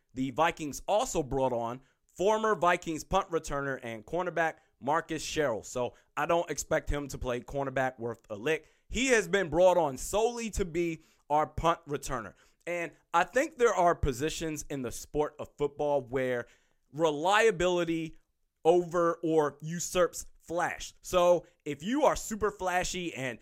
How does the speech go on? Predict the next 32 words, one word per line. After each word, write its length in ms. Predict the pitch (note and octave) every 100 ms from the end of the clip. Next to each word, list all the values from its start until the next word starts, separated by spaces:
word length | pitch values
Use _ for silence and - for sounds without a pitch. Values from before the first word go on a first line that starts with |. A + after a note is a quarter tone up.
| _ -
there's 220 | F3 F#3
a 40 |
chance 360 | C#3 D#3+ E3 D#3+
that 180 | C3+ C#3
you'll 160 | D#3+
end 220 | D3+ D#3 D3+
up 160 | D3+
on 260 | C3+ C3 A2+ _ -
SportsCenter's 920 | - - F3 E3+ - E3 E3 D3+ -
top 300 | E3 D#3+ -
ten 280 | D#3+ D#3 D3+
of 160 | C#3+ B2+
the 100 | B2
day, 420 | A#2 C#3+ D#3 F3+ _ _ _
but 180 | - D#3
you're 120 | F3
not 280 | G3 F3+ C3+
good 240 | C3 E3 D#3+
at 200 | D3 C#3
the 80 |
basic 500 | A2 G2+ D#3 - E3
requirements 640 | A#2+ B2+ - D3+ D3+ D3+ - C#3+
of 160 | D3+
that 200 | D#3 D3
particular 380 | - D#3+ D3 C#3+
position, 520 | - B2+ D3+ E3 F3+ - _ -
then 100 | D3
it's 140 | C3
not 260 | D3+ D#3+ D3
worth 220 | D3 C3
my 160 | B2+
time 400 | B2+ D#3+ D3 A#2+